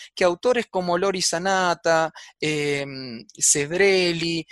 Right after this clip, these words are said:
eh, Ricardo López Guetix señalan como el auge del nacionalismo católico.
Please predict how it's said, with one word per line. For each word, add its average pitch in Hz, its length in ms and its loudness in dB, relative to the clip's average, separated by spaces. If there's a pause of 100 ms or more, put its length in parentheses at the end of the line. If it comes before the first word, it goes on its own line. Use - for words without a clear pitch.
(260)
eh, 139 1040 -2
Ricardo 175 440 0
López 147 280 -2
Guetix 175 640 0
señalan 208 460 0
como 202 480 -2
el 185 160 2
auge 208 320 4
del 185 200 0
nacionalismo 156 640 -4
católico. 113 600 -10